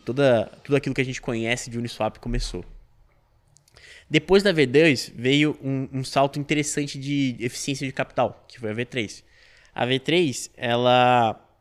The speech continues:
trouxe uma noção interessante que eram os ranges de liquidez. Então, é, na V dois, quando você provia liquidez, na V dois e na V um também, né? Quando você provia liquidez, você não provia liquidez pra um,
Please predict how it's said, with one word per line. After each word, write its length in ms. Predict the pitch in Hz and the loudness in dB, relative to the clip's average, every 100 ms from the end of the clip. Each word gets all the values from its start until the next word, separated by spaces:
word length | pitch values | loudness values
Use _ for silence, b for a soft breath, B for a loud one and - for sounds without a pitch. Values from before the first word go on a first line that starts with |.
| _ | _
trouxe 400 | - 139 139 - | -2 -2 0 -2
uma 160 | 151 143 | -2 0
noção 260 | 139 - | -2 -4
interessante 600 | 143 151 151 - 143 - | -4 -4 -6 -4 -6 -6
que 100 | - | -2
eram 260 | 139 135 143 | 0 2 -2
os 180 | - 135 | -6 -12
ranges 640 | - - 151 175 185 165 165 | -12 -6 -2 0 -2 -4 -8
de 120 | 151 | -8
liquidez. 500 | 147 147 117 101 - _ _ _ _ _ _ _ _ _ _ - | -10 -8 -6 -8 -12 _ _ _ _ _ _ _ _ _ _ -12
Então, 380 | 120 139 156 151 B B B | -2 2 2 -2 B B B
é, 200 | 110 110 | -2 -2
na 160 | 113 123 | -2 -2
V 120 | 123 | -2
dois, 240 | 120 143 | 0 0
quando 160 | 143 120 | -2 -10
você 100 | 120 | -8
provia 300 | - 107 117 | -8 -4 -4
liquidez, 420 | 107 101 101 117 | -6 -8 -6 -4
na 80 | 110 | -4
V 80 | 110 | -4
dois 140 | 123 | -4
e 40 | 147 | -6
na 80 | |
V 120 | 135 113 | -6 -6
um 140 | 110 | -8
também, 260 | 107 98 113 | -10 -10 -10
né? 140 | 104 B B _ | -12 B B _
Quando 160 | 127 | -10
você 80 | 127 | -8
provia 300 | 120 120 120 | -6 -4 -2
liquidez, 300 | 110 107 135 | -4 -6 -6
você 80 | 143 | -6
não 60 | 139 | -4
provia 280 | 143 131 | -4 -2
liquidez 360 | 143 139 131 131 | -2 -2 -4 -4
pra 160 | - | -4
um, 100 | 135 | -6